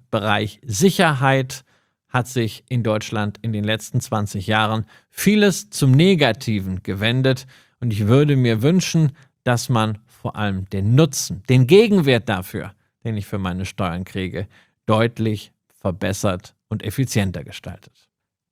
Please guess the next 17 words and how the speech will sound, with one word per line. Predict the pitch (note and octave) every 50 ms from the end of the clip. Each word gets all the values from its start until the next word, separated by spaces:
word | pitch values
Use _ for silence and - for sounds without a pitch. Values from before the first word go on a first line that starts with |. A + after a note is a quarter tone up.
| _ _
Michael | - E3+ G#3+ B3+ B3 - - - G#3 F#3 E3+ D#3+ D#3 D#3+
Arni, | A2 C3+ C#3 C#3 C#3 C3+ B2+ A#2+ A2+
ihn | A2+ - - F#3+ G3 G#3 G#3 G3+ F#3
treiben | - - - B2 C3 C#3 D3 D#3+ D#3+ D#3 C#3+ D3 C#3 C3
die | C3 C3 C3 C3
Folgen | C3 - - - - D3 D#3+ E3 D#3+ D#3 D3 C#3 C#3+ C#3 C3+ C3+ C#3 C3+
von | - - - - - C#3+ C#3 C#3+ C#3+ C#3 B2+
K | - - - C#3+ D3 D3 D3+ D3+ -
I | - G#3 G#3+ G3 C#3 B2+
um, | F#2+ - A#2+ A2+ G2+ F#2 F2+ F2+ F2+
und | - A2+ A2+ A2+ A2
zwar | - - C3 B2+ B2 B2+ C#3 C#3+ C#3+
die | C3 D3 D3+ D#3 D#3 D#3 D3+ C#3+
gesellschaftlichen | C3+ D#3+ D#3+ D3 B2 C3 D#3 F#3 G#3 A3+ - - D#3 B2+ A#2 - - - B2 A#2 A2 - - A2+ G2+
Folgen. | - - B2+ A#2 A2+ A2+ A2+ G#2+ A#2 A2+ A2 F#2+
Wird | G#2 D3+ F#3+ F#3+ -
K | _ - E3+ E3+ E3